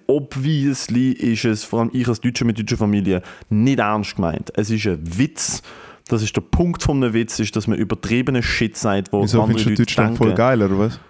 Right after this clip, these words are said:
Speaker 1: Auch nicht mega geil, aber es ist auf jeden, auf jeden Fall, han-, hat niemand verdient sterben und all der Scheiß. Ich hab, ich hab übertrieben und bin halt auf drei, weil ich nicht mehr gedacht habe und eben fucking völlig aufgedreht und ha-, leicht besäuselt gewesen bin. Und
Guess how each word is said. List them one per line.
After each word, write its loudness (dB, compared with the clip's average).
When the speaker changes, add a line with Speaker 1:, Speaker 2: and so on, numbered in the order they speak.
Speaker 1:
Auch 0
nicht 0
mega 2
geil, 0
aber -2
es -2
ist -2
auf -4
jeden, 0
auf -4
jeden 0
Fall, 0
han-, 0
hat 0
niemand 0
verdient -2
sterben 0
und 0
all 0
der -4
Scheiß. -2
Ich -4
hab, -2
ich -2
hab -4
übertrieben 0
und 0
bin 0
halt -2
auf -18
drei, -2
weil 0
ich -2
nicht 0
mehr 2
gedacht -2
habe 0
und -4
eben -2
fucking -6
völlig -4
aufgedreht -2
und -4
ha-, -6
leicht -4
besäuselt -4
gewesen -4
bin. -4
Und -4